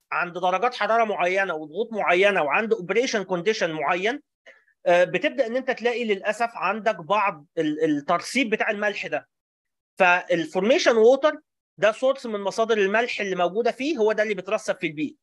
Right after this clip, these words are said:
لو بير بنعمل فيه water injection أو حقن مية عشان إن أنت تعمل enhanced اور recovery،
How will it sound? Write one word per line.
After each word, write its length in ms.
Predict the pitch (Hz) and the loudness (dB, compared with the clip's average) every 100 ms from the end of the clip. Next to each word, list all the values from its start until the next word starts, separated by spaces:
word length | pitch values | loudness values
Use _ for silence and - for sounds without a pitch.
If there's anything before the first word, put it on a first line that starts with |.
| _ - _ - | _ -20 _ 4
لو 200 | 165 170 | 6 6
بير 220 | 208 311 | 6 4
بنعمل 380 | 247 254 254 226 | 4 4 2 -2
فيه 180 | - 254 | 0 4
water 380 | 254 254 220 | 4 4 0
injection 480 | 196 190 247 - 202 | -2 -2 -2 -2 -6
أو 140 | 185 180 | -4 -4
حقن 380 | - 240 214 | -4 -4 -2
مية 260 | 196 233 220 | 0 0 0
عشان 340 | 160 160 208 | -2 -4 -6
إن 60 | 214 | -6
أنت 120 | 226 | -6
تعمل 300 | 202 220 214 | -4 -2 -4
enhanced 440 | 175 165 226 220 196 | -6 -4 -4 -4 0
اور 120 | 208 | 0
recovery، 580 | 196 202 196 220 302 | 2 0 2 0 -2